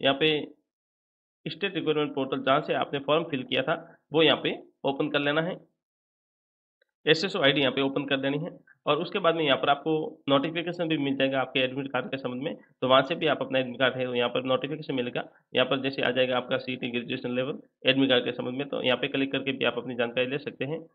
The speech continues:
वरना आपको यहाँ पे get admit कार्ड पे आना होगा। और यहाँ पर आपने जो form fill किया है ग्रेजुएशन level का, वो यहाँ पे शो हो जाएगा। और यहाँ पे गेट admit card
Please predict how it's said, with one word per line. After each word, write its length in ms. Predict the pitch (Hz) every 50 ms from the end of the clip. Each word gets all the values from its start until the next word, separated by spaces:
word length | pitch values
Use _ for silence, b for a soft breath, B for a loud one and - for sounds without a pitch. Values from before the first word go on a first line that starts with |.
| b b _ -
वरना 200 | 139 151 170 175
आपको 240 | 156 165 165 165
यहाँ 140 | 156 139 139
पे 120 | 139 135 139
get 220 | 131 147 151 139
admit 260 | 147 147 143 143 139
कार्ड 120 | - - 165
पे 140 | - 175
आना 160 | 160 131 131 127
होगा। 340 | 127 127 127 165 196 - - _ _ _ _ _ _ -
और 140 | 139 139
यहाँ 120 | 131 127 127
पर 100 | 139 147
आपने 240 | 143 143 - 151 143
जो 180 | 135 143 156
form 280 | 147 - 147 139 127 117
fill 200 | - 156 139 139
किया 200 | - 135 135 127
है 160 | 131 143 147 - - - - B B B _ -
ग्रेजुएशन 380 | - 123 127 143 147 - 156
level 220 | 135 123 120 120 120
का, 240 | - 151 - - -
वो 140 | 165 139 151
यहाँ 140 | 147 139 131
पे 120 | - -
शो 160 | 139 - - -
हो 100 | 120 117
जाएगा। 360 | 117 123 127 131 147 - B B B B B -
और 140 | - 139 131
यहाँ 140 | 127 131 135
पे 100 | 151 147
गेट 380 | 135 - - - 147 151 151
admit 240 | 151 147 139 143 135
card 160 | 143 143 139